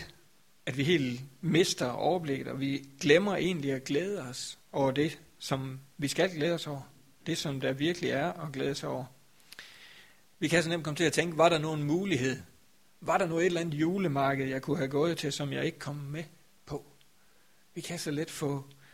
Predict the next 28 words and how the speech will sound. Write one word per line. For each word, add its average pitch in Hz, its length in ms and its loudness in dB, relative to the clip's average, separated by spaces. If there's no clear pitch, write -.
fokus 165 500 -2
flyttet 156 380 0
til 151 120 -4
alle 147 340 -2
de 151 120 -2
muligheder, 147 580 0
vi 113 80 -8
har. 131 320 -8
Så - 120 0
vi 131 100 2
får 139 120 0
helt 143 240 0
stress - 340 -2
af 127 100 -2
at 123 60 -6
tænke 156 240 -6
på 127 120 -4
alle 123 160 -4
de 135 80 -6
muligheder. 135 380 -6
Er 160 80 6
det 156 120 2
de 151 180 4
rigtige 143 260 2
gaver, 156 320 2
vi 127 140 -8
fik 123 160 -10
købt? - 380 -10